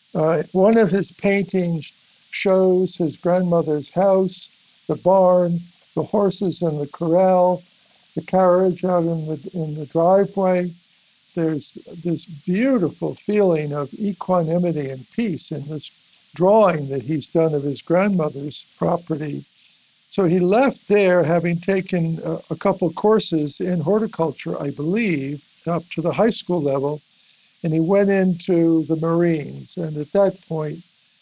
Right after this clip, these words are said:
he came off the rails and ended up at the correctional facility in North Carolina for the rest of his life.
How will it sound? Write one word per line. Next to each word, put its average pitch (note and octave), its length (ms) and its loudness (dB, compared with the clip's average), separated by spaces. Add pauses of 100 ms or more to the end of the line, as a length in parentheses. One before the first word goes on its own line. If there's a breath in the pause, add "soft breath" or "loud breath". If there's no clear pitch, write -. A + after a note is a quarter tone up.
(160)
he E3 140 -6
came F3 340 0
off C#3+ 320 -2
the D#3+ 80 -4
rails C3 640 -4 (840)
and E3 580 2
ended A3 340 2
up E3+ 200 2 (400)
at F#3 320 0
the F3+ 220 -2
correctional E3 680 -2
facility D3+ 640 -2
in D3+ 140 -2
North D3 320 -4
Carolina D#3+ 680 0
for F3+ 160 -6
the D#3+ 140 0
rest D#3 380 -2
of C3 100 -8
his - 260 -10
life. C2 300 -12